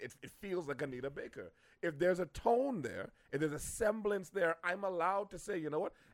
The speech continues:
X-Men had a darker tone, had a more serious tone. They, they handled things. There was death. There, there, there was con-," it came,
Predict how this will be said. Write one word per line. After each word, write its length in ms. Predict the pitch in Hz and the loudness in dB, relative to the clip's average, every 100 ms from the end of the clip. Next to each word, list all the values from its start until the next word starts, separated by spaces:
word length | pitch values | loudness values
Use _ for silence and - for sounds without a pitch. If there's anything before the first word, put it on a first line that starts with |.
| - | 0
X-Men 380 | 185 - 202 | 0 0 -4
had 140 | 175 139 | 0 0
a 80 | 101 82 | -2 -2
darker 360 | 127 143 - 147 | 0 0 -2 -6
tone, 400 | 156 147 143 156 - | -2 -2 -2 -6 -8
had 140 | - 127 | -2 -2
a 40 | |
more 200 | 110 101 | -2 -8
serious 520 | 104 - 151 147 143 | -8 -8 -4 -2 -2
tone. 220 | - 143 131 | -2 -2 0
They, 120 | - - | -4 -4
they 120 | 160 | -6
handled 520 | 143 170 180 180 185 180 | 0 2 2 2 -2 0
things. 300 | 170 160 156 - _ _ - | -2 -2 -6 -16 _ _ 2
There 140 | 170 | 2
was 160 | 143 110 | 2 2
death. 340 | 185 196 120 - | 6 8 6 0
There, 160 | 139 143 | 2 2
there, 160 | 123 | 2
there 120 | 135 120 | -2 -2
was 80 | |
con-," 180 | - 190 - - - | -2 -4 -4 -12 -2
it 160 | 196 | 0
came, 240 | - 240 | 6 6